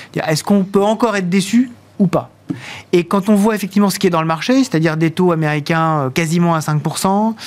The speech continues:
euh, des taux européens, euh, probablement au-delà de trois, euh,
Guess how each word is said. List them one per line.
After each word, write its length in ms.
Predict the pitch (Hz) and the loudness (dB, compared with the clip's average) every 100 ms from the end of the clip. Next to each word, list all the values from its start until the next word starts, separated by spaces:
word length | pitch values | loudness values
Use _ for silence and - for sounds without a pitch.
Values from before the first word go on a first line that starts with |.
| - - - - | -14 -14 -8 -2
euh, 580 | 147 143 143 143 143 | 0 0 0 0 0
des 140 | 147 156 | 0 0
taux 160 | 180 170 | 2 2
européens, 840 | 156 160 165 165 160 165 160 156 | 2 -2 0 0 0 0 0 0
euh, 480 | 143 135 135 135 135 | 0 0 0 0 -2
probablement 440 | - 143 151 151 | -2 -2 0 0
au-delà 220 | 147 143 | 0 -2
de 80 | 143 | -4
trois, 480 | 160 190 196 220 226 - - - - - | -2 0 2 0 -4 -10 -16 -16 -12 -2
euh, 540 | 143 139 139 139 143 | 0 2 0 0 -2